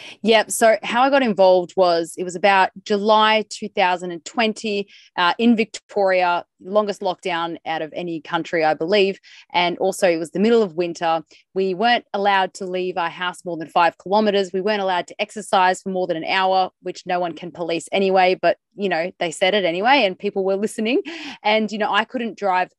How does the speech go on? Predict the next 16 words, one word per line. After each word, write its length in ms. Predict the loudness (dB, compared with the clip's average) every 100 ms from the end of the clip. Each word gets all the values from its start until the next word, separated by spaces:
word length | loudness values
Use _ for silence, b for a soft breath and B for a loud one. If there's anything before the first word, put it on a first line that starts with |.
| _ -8
three 240 | -6 -4
minutes 400 | -4 -6 -8 -12
to 100 | -4
the 160 | -2 -2
east 260 | -4 -4
of 100 | -6
me 200 | -4 -6
because 340 | -8 -4 -6 -2
there 100 | -2
was 160 | 0
a 60 | -2
ring 280 | 0 0 0
of 80 | -4
steel 460 | -10 -2 0 0
around 260 | -2 -4
the 80 | -4